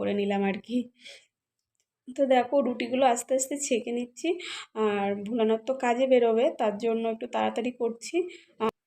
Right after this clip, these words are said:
আর আজকে একটু রান্নাঘরে আসতে একটু লেট হয়ে গেল, কেননা সন্ধ্যাবেলায় চাটা খেয়ে বাবুকে আবার একটু দুধ খাইয়ে দিয়েছিলাম, তারপরে রান্নাঘরে আটা মেখে আসতে দেরি হয়ে গেছে, কেননা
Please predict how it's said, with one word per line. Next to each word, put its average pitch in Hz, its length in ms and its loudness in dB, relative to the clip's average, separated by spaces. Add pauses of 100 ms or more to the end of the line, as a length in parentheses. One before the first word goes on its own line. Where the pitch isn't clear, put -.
(280)
আর 254 140 4
আজকে 220 320 6
একটু 262 220 -2
রান্নাঘরে 220 500 6
আসতে 233 380 0
একটু - 220 -4
লেট 214 340 8
হয়ে 269 240 10
গেল, 247 140 6 (140)
কেননা 226 340 4 (400)
সন্ধ্যাবেলায় 233 640 8
চাটা 214 300 2 (140)
খেয়ে 254 280 6 (140)
বাবুকে 214 440 4
আবার 233 140 2
একটু 233 200 -6
দুধ 226 280 -4
খাইয়ে 240 300 2
দিয়েছিলাম, 220 540 4 (340)
তারপরে 202 380 4
রান্নাঘরে 214 640 6
আটা 202 260 8
মেখে 220 320 4
আসতে 214 240 -4
দেরি 208 240 6
হয়ে 202 240 4
গেছে, 202 240 0
কেননা 220 420 0